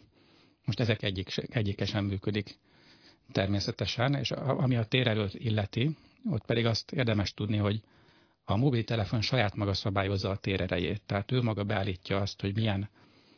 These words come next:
energiával kell sugározni ahhoz, hogy a kapcsolatot fel tudja venni a-, az átjátszó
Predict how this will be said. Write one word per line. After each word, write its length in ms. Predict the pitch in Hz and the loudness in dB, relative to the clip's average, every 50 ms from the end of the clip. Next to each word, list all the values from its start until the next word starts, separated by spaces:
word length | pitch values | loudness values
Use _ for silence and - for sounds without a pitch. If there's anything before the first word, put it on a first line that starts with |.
| - - | -20 -4
energiával 600 | - 117 110 107 101 95 107 101 98 101 101 98 | -2 2 2 2 2 2 2 2 2 2 2 0
kell 160 | - - 98 | 0 0 -2
sugározni 580 | 92 - - 101 104 104 98 98 104 95 101 101 | -2 -2 -2 -2 0 0 2 0 0 0 0 0
ahhoz, 420 | 101 107 95 98 104 131 - - | 0 2 2 2 2 2 0 -2
hogy 140 | - - 113 | -4 -2 -2
a 80 | 107 98 | -2 0
kapcsolatot 540 | - 110 92 - - 98 95 - 95 90 | 0 0 0 0 -2 -2 -2 -2 -4 -4
fel 220 | - - 101 98 98 | -2 0 0 0 0
tudja 280 | - - 92 95 95 | 0 -2 0 0 0
venni 380 | 92 98 92 98 95 92 95 95 - _ - - - - - _ _ _ _ | 0 0 0 0 0 -2 -2 -4 -6 _ -20 -20 -20 -20 -20 _ _ _ _
a-, 80 | - | 0
az 360 | 98 90 98 - - - 104 107 | 2 2 2 0 -2 0 0 0
átjátszó 640 | 104 98 98 - 101 101 98 - - 104 98 92 | 0 -2 0 0 0 0 0 -2 -2 -2 -2 -2